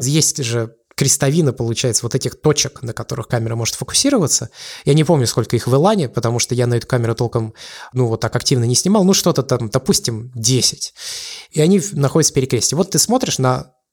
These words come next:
нужную тебе точку, и камера туда фокусируется. Очень необычно это ощущалось.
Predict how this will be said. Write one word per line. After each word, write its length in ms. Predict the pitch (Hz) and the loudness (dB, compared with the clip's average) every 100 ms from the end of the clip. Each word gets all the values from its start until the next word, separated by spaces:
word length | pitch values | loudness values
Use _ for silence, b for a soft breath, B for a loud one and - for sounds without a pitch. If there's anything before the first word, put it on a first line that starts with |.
| _ - | _ 0
нужную 480 | 170 190 139 135 | 4 4 4 2
тебе 240 | 113 127 120 | 2 0 0
точку, 500 | - 131 - - 110 _ _ - | 2 2 0 -6 -16 _ _ -8
и 160 | 143 | -4
камера 320 | 143 180 226 | -2 0 0
туда 160 | 131 127 | -2 -6
фокусируется. 680 | - - - 147 131 - 156 B B B - | -8 -10 -8 -6 -6 -8 -10 B B B -6
Очень 360 | 123 120 147 | -2 0 0
необычно 340 | 131 120 131 127 | 0 0 0 -2
это 160 | 117 | -2
ощущалось. 460 | 117 - 135 131 | -2 -4 -6 -8